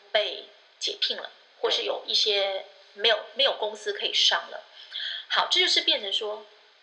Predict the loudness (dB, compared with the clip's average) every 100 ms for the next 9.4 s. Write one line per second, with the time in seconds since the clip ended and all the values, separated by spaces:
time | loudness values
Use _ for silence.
0 | _ -4 -4 -2 0 2 0 -2 -8 -8
1 | -8 -4 2 4 6 4 4 0 0 0
2 | 0 2 2 2 0 -4 0 0 2 0
3 | 4 4 6 4 2 2 2 4 4 4
4 | 0 0 -4 -2 4 6 6 2 -2 -6
5 | -8 -8 -12 -14 6 8 10 8 6 6
6 | -4 -4 0 0 0 -4 -10 -20 -20 _
7 | -6 -4 -2 -4 -4 -6 -8 -6 -2 2
8 | 2 0 -2 -6 -14 -4 -4 -4 -6 -8
9 | -12 -16 -16